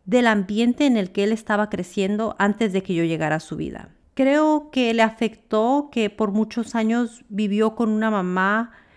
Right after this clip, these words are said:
inestable y él no sabía cómo pedir atención y amor. Toda la familia se enfocaba más en el bienestar de ella que en el bienestar de los niños. Ellos pasaban a segundo plano.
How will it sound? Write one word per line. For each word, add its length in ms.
inestable 1120
y 220
él 160
no 120
sabía 520
cómo 400
pedir 320
atención 640
y 120
amor. 400
Toda 240
la 120
familia 520
se 140
enfocaba 540
más 400
en 160
el 160
bienestar 560
de 200
ella 300
que 100
en 80
el 120
bienestar 680
de 100
los 220
niños. 520
Ellos 340
pasaban 500
a 60
segundo 440
plano. 440